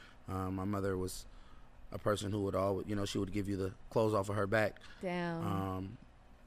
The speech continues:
Speaker 1: it's just, you know, it's in my, my nature.
Speaker 2: Right. That's crazy. So, as I told you, mental health is a big part of the show. Um, I'm gonna read you this statistic.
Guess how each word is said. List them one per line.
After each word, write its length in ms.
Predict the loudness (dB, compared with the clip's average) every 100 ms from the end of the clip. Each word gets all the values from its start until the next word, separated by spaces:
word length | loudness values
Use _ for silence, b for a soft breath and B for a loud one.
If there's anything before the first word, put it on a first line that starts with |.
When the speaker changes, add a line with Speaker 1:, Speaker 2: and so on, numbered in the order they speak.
| -20 -4
Speaker 1:
it's 180 | -2 0
just, 260 | -2 -4 -2
you 60 |
know, 180 | -2 0
it's 140 | 0
in 80 | 2
my, 200 | 4 2 0
my 100 | 0
nature. 380 | 2 2 0 -6 -10 -16 -18 -14 -8
Speaker 2:
Right. 360 | -2 0 0 -4 -10 -10 -10 -10 -10 -12 -8
That's 160 | -6 -2
crazy. 320 | 0 2 0
So, 340 | 2 4 4 4
as 180 | 2 2
I 80 |
told 220 | 0 0 0
you, 100 | 0
mental 260 | 0 0
health 160 | 0 0
is 80 | -2
a 60 |
big 180 | -2 -2
part 140 | -2 -2
of 60 |
the 80 | -2
show. 420 | -2 0 2 2 0
Um, 300 | -2 0 2
I'm 60 | 4
gonna 80 | 6
read 160 | 6
you 100 | 4
this 140 | 2 2
statistic. 640 | -2 -2 -2 2 2 2